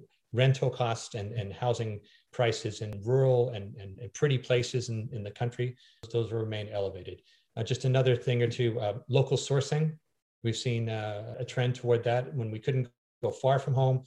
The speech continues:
Uh, we've had a chance also to reflect on the way we lead our lives and our connection to nature and the whole idea of farm to table and,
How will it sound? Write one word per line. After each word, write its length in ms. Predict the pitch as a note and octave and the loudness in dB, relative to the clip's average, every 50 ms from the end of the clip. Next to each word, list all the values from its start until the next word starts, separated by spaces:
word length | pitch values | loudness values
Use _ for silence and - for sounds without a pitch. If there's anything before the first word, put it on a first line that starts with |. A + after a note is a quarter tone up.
| - _ _ - A2+ | -8 _ _ -14 -10
Uh, 60 | G#2+ | -8
we've 180 | A2+ A2+ A2 | -8 -6 -4
had 120 | - A#2+ A#2 | -4 -4 -4
a 40 | A2+ | -4
chance 340 | - - B2 A#2+ A#2+ - | -4 -4 -4 -4 -2 -2
also 180 | A#2 A2 - A#2+ | -4 -4 -4 -6
to 120 | - - | -6 -4
reflect 420 | A2 A2 A2 - - C3+ B2+ A#2+ - | -4 -4 -4 -2 -2 -2 -2 -2 -4
on 60 | G#2+ | -6
the 80 | A2 G#2 | -6 -4
way 140 | A2+ A2 | -4 -4
we 120 | G#2 G#2+ G#2+ | -4 -6 -6
lead 180 | A2 G#2+ G#2 | -6 -6 -4
our 80 | G2+ G#2 | -4 0
lives 360 | A2+ B2 B2+ C3 C3 B2 - | 2 2 4 4 2 0 -2
and 80 | A#2+ A2+ | -4 -4
our 80 | G2+ | -4
connection 480 | - - - A#2 A2+ A2 - - - G#2 | -6 -6 -8 -6 -6 -6 -8 -8 -10 -10
to 100 | - A2+ | -8 -4
nature 420 | A2+ B2+ C3+ C3+ C3+ - C#3 B2 | -2 0 0 0 0 -2 -2 -2
and 120 | A2+ G#2+ G2+ - - - _ - - - G#2 F#2+ | -2 -2 -6 -8 -14 -20 _ -20 -16 -14 -10 -10
the 80 | G#2+ G2 | -4 0
whole 320 | A2 B2 A#2+ A2+ A2 G#2+ | 2 2 4 4 2 0
idea 220 | G#2 G#2 G#2 G#2 | -2 -2 -4 -6
of 80 | G2+ G2 | -8 -8
farm 420 | - - - C3+ B2+ A#2+ B2 B2 | -6 -2 0 2 2 2 2 0
to 140 | A#2+ - - | -2 -4 -10
table 560 | - - - D3 C#3 C3+ C3+ C#3 C3 B2+ B2+ | -6 -2 0 2 2 4 4 6 6 4 4
and, 180 | G#2+ G2 G2+ | 2 0 -6